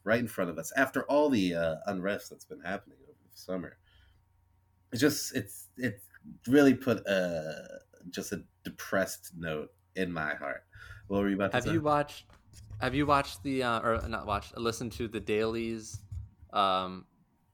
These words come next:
Speaker 2: Breonna Taylor, uh,
Speaker 1: No,
Speaker 2: I think it's a couple
Speaker 1: uh,
Speaker 2: part series?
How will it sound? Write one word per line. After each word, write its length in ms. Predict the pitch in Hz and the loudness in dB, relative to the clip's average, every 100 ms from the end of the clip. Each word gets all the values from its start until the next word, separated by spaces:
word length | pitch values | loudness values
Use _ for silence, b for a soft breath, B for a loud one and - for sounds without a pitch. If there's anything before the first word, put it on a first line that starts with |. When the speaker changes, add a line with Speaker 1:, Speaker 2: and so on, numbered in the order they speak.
| _ _ - | _ _ -4
Speaker 2:
Breonna 340 | 104 101 101 | 0 0 -2
Taylor, 500 | 110 107 107 107 104 _ _ _ - - - | -4 -2 -2 -4 -8 _ _ _ -12 -10 -10
uh, 320 | 104 101 95 98 | -6 -6 -6 -2
Speaker 1:
No, 100 | 113 | -2
Speaker 2:
I 160 | 107 113 | -2 -4
think 100 | 104 | -6
it's 100 | 95 | -4
a 40 | |
couple 200 | 107 113 | 2 2
Speaker 1:
uh, 40 | 107 | 4
Speaker 2:
part 300 | 104 101 - | 2 0 -4
series? 400 | 110 110 110 | -4 -4 -6